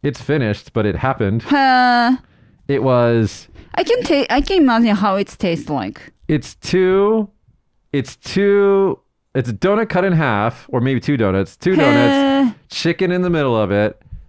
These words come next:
Speaker 1: and it's a, with French fries, and it's a sandwich.
Speaker 2: It tastes like McGriddle, maybe. Do you understand what I
Speaker 1: Oh,
Speaker 2: mean?
Speaker 1: God, ugh.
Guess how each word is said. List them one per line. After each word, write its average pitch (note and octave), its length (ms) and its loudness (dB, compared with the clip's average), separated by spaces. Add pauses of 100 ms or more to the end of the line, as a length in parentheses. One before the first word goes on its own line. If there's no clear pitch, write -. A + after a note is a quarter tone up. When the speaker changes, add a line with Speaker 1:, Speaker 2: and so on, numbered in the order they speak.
(160)
Speaker 1:
and A2+ 100 -2
it's G#2 100 -6
a, A2+ 140 0 (200)
with A2+ 160 -2
French D3 280 -2
fries, G#2 220 0
and G#2 100 0
it's G2 120 -2
a G#2 80 -6 (200)
sandwich. A2+ 680 -4 (480)
Speaker 2:
It - 160 -6
tastes F#4+ 360 -2
like G#4+ 180 2
McGriddle, A3 920 0
maybe. D3 540 -2
Do G#3 80 -2
you A#3+ 100 0
understand B3+ 360 0
what A#3+ 100 2
I A#3+ 80 4
Speaker 1:
Oh, A#3+ 40 0
Speaker 2:
mean? A#3+ 360 0
Speaker 1:
God, G2 500 -4 (240)
ugh. C3 460 0